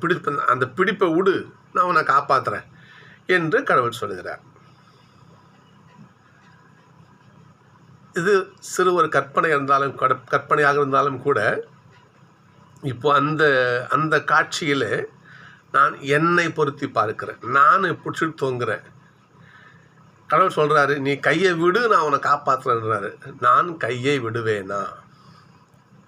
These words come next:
இப்போ நீங்க வச்சுக்கங்க, யார் நீங்க, நீங்க கிளைய பிடிச்சி தொங்குறீங்க. கடவுள் வர்றாரு, "நீ அந்த கையை விடு, நான் காப்பாத்துறேன்னு" சொல்றாரு. கையை விடுவீங்களா?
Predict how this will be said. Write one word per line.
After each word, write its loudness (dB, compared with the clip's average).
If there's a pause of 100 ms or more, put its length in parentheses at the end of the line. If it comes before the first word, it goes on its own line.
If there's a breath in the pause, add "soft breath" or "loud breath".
(2000 loud breath)
இப்போ 0
நீங்க 2
வச்சுக்கங்க, -8
யார் 2
நீங்க, -4 (340)
நீங்க -2
கிளைய 0
பிடிச்சி -6
தொங்குறீங்க. -2 (840 loud breath)
கடவுள் 2
வர்றாரு, 2
"நீ 0
அந்த -2
கையை 0
விடு, 0
நான் 2
காப்பாத்துறேன்னு" -2
சொல்றாரு. 0 (1400 loud breath)
கையை 2
விடுவீங்களா? -2